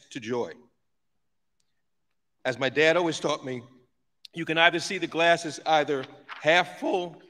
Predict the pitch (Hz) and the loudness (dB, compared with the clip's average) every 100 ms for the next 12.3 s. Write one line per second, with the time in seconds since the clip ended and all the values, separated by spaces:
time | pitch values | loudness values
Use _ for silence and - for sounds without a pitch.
0 | - 110 127 139 151 139 - - _ _ | -14 -8 -4 -2 -2 -8 -10 -20 _ _
1 | _ _ _ - - _ _ _ _ - | _ _ _ -20 -20 _ _ _ _ 0
2 | 180 202 190 175 - 180 165 147 156 151 | 4 4 4 2 0 0 0 -2 4 4
3 | 151 - 120 120 135 143 139 127 113 165 | 4 -6 -12 -8 0 0 0 -4 -2 0
4 | 208 170 131 - - - - 104 98 _ | 0 -6 -12 -14 -16 -20 -16 -16 -16 _
5 | _ _ - _ _ _ _ _ _ _ | _ _ -20 _ _ _ _ _ _ _
6 | _ _ 127 143 147 143 143 - 143 151 | _ _ -8 -4 -4 -4 -6 -6 -4 -2
7 | 160 160 147 156 160 - 208 214 190 165 | -2 0 4 4 2 -10 -6 -2 -2 -2
8 | - 143 - 175 160 131 127 120 131 123 | -4 -8 -4 -4 -4 -10 -10 -4 -4 -4
9 | 127 123 - 123 104 107 - 90 80 _ | -2 -2 -4 -12 -12 -14 -20 -20 -20 _
10 | _ _ _ _ _ _ _ _ _ _ | _ _ _ _ _ _ _ _ _ _
11 | _ _ _ _ - 160 175 147 220 208 | _ _ _ _ -6 -2 0 2 2 8
12 | 208 196 190 | 8 6 0